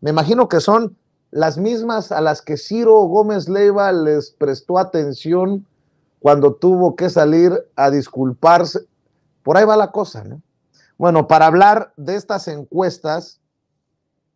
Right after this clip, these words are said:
que para mí revelan una urgencia, una desesperación desde la oposición para proyectar alguna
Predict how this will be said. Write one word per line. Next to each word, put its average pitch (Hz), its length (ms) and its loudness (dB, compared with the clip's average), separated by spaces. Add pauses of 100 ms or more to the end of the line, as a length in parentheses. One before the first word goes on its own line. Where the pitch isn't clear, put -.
que 131 120 -10
para 131 320 0
mí 185 360 -8
revelan 156 680 -2
una 185 280 -6
urgencia, 165 1120 -8 (880)
una 185 280 2
desesperación 156 1500 -6 (680)
desde 143 460 2
la 143 140 4
oposición 139 920 -4
para 131 540 0 (500)
proyectar 147 680 -2
alguna 170 800 -8